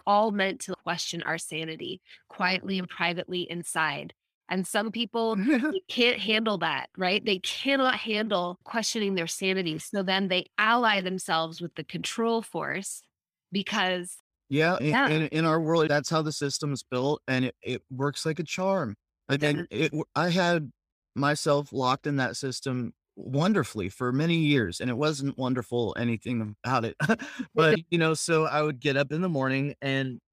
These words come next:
Speaker 2: I would do this ritual where I'd take these medications. They didn't ever make me feel better, but they helped me just to push through that ridiculous garbage of emotionless days, right?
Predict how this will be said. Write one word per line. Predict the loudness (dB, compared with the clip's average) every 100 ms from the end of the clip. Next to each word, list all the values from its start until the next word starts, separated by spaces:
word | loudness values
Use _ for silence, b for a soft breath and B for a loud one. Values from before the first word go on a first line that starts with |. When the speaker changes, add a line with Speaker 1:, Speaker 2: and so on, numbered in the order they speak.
| _ -2
Speaker 2:
I |
would | -2 -2
do |
this | -4 -2 -2
ritual | -2 -2 0
where | 0
I'd | -2
take | -6 -4
these | -4 -2
medications. | -2 0 -2 -2 -10 -12 -14
They | -2 -2
didn't | 0 -2
ever | -2 -2
make | -2 -2
me | -4
feel | -2 -4 -2
better, | 0 0 0 -4 _ _ _ -2
but | 0 -2 _ -8
they | -4
helped | 0 0 0
me | -4
just | -4 -8 -8
to |
push | -6 -4 -4 -4
through | -4 0
that | 0 0
ridiculous | -2 -4 -4 -4 -6 -6
garbage | 0 2 2 0 -4
of | -8 -6 -6
emotionless | -2 -2 -4 -4 -4 -6 -4
days, | 0 0 -2 -8 -8
right? | -2 2 2